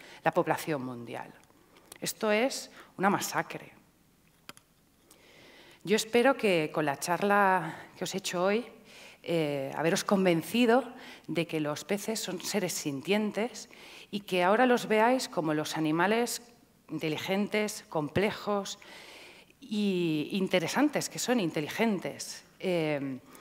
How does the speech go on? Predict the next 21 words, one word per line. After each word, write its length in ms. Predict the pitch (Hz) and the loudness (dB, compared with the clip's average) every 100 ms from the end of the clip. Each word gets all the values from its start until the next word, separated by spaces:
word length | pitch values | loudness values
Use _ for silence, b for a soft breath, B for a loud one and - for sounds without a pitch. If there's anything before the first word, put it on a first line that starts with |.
| B B B B | B B B B
y 100 | - | -4
con 220 | - 185 | 0 2
ello, 440 | 202 226 262 285 262 | 4 6 6 6 4
eh, 420 | 180 165 156 147 147 | 2 2 2 0 0
me 120 | 151 | -2
gustaría, 960 | 160 - 170 160 190 220 220 170 151 - | -4 -2 0 2 4 6 6 6 2 0
eh, 480 | 160 151 147 143 - | -2 -2 -2 -4 -6
convenceros 800 | 165 160 147 - 233 247 277 - | -2 -2 -2 0 2 2 0 -2
de 100 | 165 | -4
que 120 | 165 | -2
merecen 580 | 156 151 165 - 214 208 | 0 -2 -2 -2 -2 -2
el 140 | 156 151 | -4 -4
mismo 320 | 165 165 208 | -2 -2 -2
respeto 720 | 185 - - 208 214 233 - B B B B | -2 -6 0 0 2 -2 -2 B B B B
y 80 | 202 | 2
la 100 | 170 | 4
misma 300 | 214 233 175 | 4 2 2
consideración 720 | 165 160 160 147 143 165 151 | 0 -2 -2 -2 -2 -2 -4
que 120 | 143 | -4
el 60 | 143 | -4
resto. 520 | 156 151 - - 85 | -4 -4 -6 -10 -14